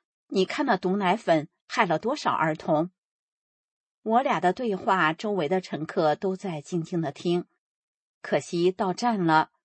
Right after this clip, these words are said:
巧的是，这两名女士和我们一起下车了，也在这倒车。得知他俩都是教师，我继续给他讲真相，从传统到邪党切正，从历次运动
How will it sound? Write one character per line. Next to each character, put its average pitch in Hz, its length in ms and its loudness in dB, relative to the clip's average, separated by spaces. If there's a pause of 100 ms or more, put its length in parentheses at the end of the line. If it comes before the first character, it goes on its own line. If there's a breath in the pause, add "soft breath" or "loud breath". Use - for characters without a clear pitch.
(440)
巧 156 280 0
的 170 120 2
是， 180 380 4 (480)
这 247 160 2
两 180 180 4
名 190 200 4
女 156 180 2
士 185 360 6
和 - 200 2
我 214 120 2
们 156 240 0
一 240 80 -8
起 165 200 -10
下 160 260 -8
车 165 280 2
了， 156 260 4 (500)
也 185 160 8
在 277 200 -4
这 202 160 4
倒 143 220 -2
车。 165 400 2 (760)
得 196 160 6
知 214 140 4
他 202 200 -2
俩 156 260 4
都 190 160 0
是 185 160 -2
教 160 240 -4
师， 202 400 0 (420)
我 170 260 6
继 226 200 -6
续 165 240 0
给 147 140 -2
他 190 140 -6
讲 160 220 -6
真 165 180 -4
相， 165 360 0 (640)
从 185 260 2
传 165 260 0
统 156 440 0
到 170 200 0
邪 165 200 -4
党 156 220 -2
切 160 220 -4
正， 175 280 0 (460)
从 190 320 0
历 254 140 -6
次 185 180 -2
运 180 220 2
动 196 280 0